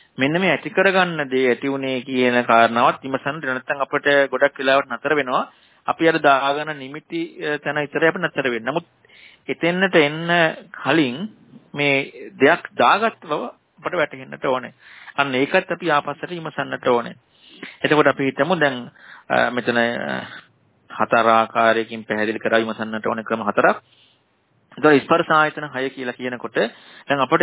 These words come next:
ස්පර්ශ ආයතන හය අපට, අ, අහු වෙන්නට ඕනේ.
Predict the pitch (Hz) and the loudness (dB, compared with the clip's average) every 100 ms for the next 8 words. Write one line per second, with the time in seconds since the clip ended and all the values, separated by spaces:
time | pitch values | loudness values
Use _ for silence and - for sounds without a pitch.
0 | 139 - 151 156 151 143 143 143 139 127 | 0 2 2 2 2 2 -2 -8 -10 -6
1 | 131 117 175 277 214 - 151 180 180 - | -4 -2 -4 -6 -8 -4 -2 0 -2 -4
2 | 156 131 117 123 170 160 143 120 123 139 | 0 4 4 2 -2 -2 -4 -2 0 -2
3 | 107 | -6